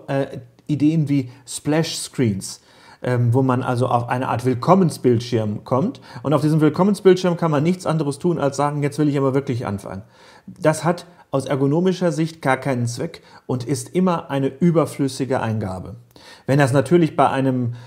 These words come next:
na gut, einer längerwierigen Software, vielleicht irgendein Multimedia-Erlebnis am Anfang einmal ist und das ist dann ein zusätzlicher Klick, dann ist das in der Masse nicht so schlimm.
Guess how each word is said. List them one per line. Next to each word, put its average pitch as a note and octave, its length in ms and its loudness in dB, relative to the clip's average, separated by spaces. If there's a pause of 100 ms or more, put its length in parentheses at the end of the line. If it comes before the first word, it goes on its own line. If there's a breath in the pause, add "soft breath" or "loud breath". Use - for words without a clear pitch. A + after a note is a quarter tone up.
(240 loud breath)
na B2 200 2
gut, D3 200 2
einer B2+ 220 2
längerwierigen C3+ 680 4
Software, D3+ 400 0
vielleicht C3+ 300 -2
irgendein C3 340 -2
Multimedia-Erlebnis C3+ 1300 0
am C3 240 -4
Anfang D3+ 420 0
einmal C#3+ 480 0
ist E3+ 240 -2
und C3 80 0
das B2 100 2
ist A#2+ 160 0
dann B2 120 -2
ein D3 240 0
zusätzlicher C3+ 580 -2
Klick, F3 320 -2 (220 loud breath)
dann B2 120 -2
ist D#3 120 2
das D3+ 100 6
in D#3+ 100 2
der C#3 120 6
Masse C#3+ 240 2
nicht C3+ 160 -2
so C3+ 100 -2
schlimm. C3+ 400 -2